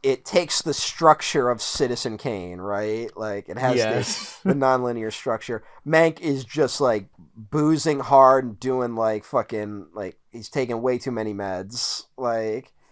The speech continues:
Speaker 1: as he's recovering. So there, there's totally an unreliable narrator thing you could be putting on there. Um, and that's Citizen Kane as well. I mean,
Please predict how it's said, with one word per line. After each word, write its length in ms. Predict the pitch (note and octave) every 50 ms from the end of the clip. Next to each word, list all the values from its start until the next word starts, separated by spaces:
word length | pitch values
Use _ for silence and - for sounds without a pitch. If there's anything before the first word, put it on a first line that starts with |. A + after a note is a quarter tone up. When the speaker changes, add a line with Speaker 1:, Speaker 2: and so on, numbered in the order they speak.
| _ _ _ _ _ _ _
Speaker 1:
as 200 | - B2 A#2+ A#2
he's 180 | G#2+ A#2 A2+ A2
recovering. 640 | A#2 - - - C3 A2+ A2 G2+ A2 A2 G#2 G#2 G2+
So 140 | - - A2+
there, 180 | A2 G#2+ F#2+ -
there's 320 | A#2 A#2+ G#2+ A#2+ A2+ - -
totally 340 | - - F3+ E3 C#3+ C3 A2+
an 80 | A2
unreliable 600 | G#2+ A2 A2 A2 G#2+ G#2 G#2 G#2 G2 G2 G2+ G2+ F#2+
narrator 480 | G2 G2+ G2 F#2+ G2 G2 G2 G2 F#2+
thing 200 | - - F#2+ G2
you 100 | F#2+ F2+
could 200 | - - G2 F2
be 80 | F#2+ F#2+
putting 320 | - - G#2+ F#2+ - -
on 220 | F#2 F2+ F#2 F2 E2+
there. 320 | E2+ F2 E2 E2 F#2+ - _ _ _ _ _ _ _ _ _ _ -
Um, 200 | A2 G2+ G#2 G#2+ C3
and 100 | D3 F3+
that's 180 | G3+ G#3 -
Citizen 320 | - - A#3+ G#3+ - A#3 F3+
Kane 300 | - - A#3 A#3 G3+ E3
as 120 | C#3+ B2+
well. 480 | B2+ E3+ F#3 D3+ G#2 F#2+ F2+ G2+ C3+ -
I 80 | A2+ B2+
mean, 340 | C3 C3+ C3 C3 C3 C3